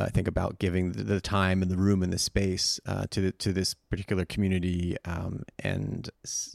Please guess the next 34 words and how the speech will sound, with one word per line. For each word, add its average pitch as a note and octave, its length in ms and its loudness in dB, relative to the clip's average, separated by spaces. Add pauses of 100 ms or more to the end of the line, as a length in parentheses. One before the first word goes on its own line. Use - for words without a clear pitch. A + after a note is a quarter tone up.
yeah, - 240 -6 (100)
which A#2 260 2
also A#2 420 4 (320)
has D#3+ 120 6
a C3 60 4
double A2 220 4
purpose G2 420 2
because F2+ 320 0
that F#2 160 -4
lets F#2 260 0
the F#2 80 -2
menace F#2 580 2 (300)
kind F2+ 180 -2
of E2 120 -4
build F#2 320 0
more. F#2+ 320 -4
So, - 240 -4
so - 160 -4
the, A2 160 -8
the F#2+ 120 -6
payoff, F2+ 600 0 (360)
um, F2 300 0
is, F2+ 320 -2 (120)
um, - 360 -4
is - 140 -2
significant. F2+ 400 0 (280)
Um, A2 420 2
do - 100 2
you C3+ 40 6
wanna C#3+ 140 6
talk C#3 220 4
about B2+ 400 6
a G#2 60 2
bit G#2 400 4